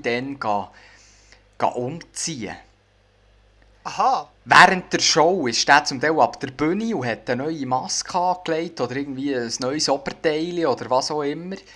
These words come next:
Speaker 1: Und das hat viel Zeit gebraucht. Und das hat vi-, hat viel, das, viele, die ich kenne, haben das, haben das, haben das jetzt überhaupt nicht gut gefunden, oder? Dann passiert dann irgendwie so ein, zwei Minuten einfach g-, gar nichts, oder, auf dieser Bühne.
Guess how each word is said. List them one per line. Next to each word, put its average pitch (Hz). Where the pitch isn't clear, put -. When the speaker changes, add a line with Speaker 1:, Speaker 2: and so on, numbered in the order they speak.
Speaker 1:
Und 143
das 170
hat 165
viel 156
Zeit 160
gebraucht. 127
Und 120
das 151
hat 143
vi-, -
hat 127
viel, 139
das, -
viele, 160
die 135
ich 143
kenne, 139
haben 127
das, 123
haben 110
das, 120
haben 110
das -
jetzt -
überhaupt 127
nicht 139
gut 143
gefunden, 104
oder? 120
Dann 143
passiert 165
dann 160
irgendwie 151
so 147
ein, 160
zwei 160
Minuten 180
einfach 123
g-, 139
gar 139
nichts, 151
oder, 127
auf 143
dieser 139
Bühne. 107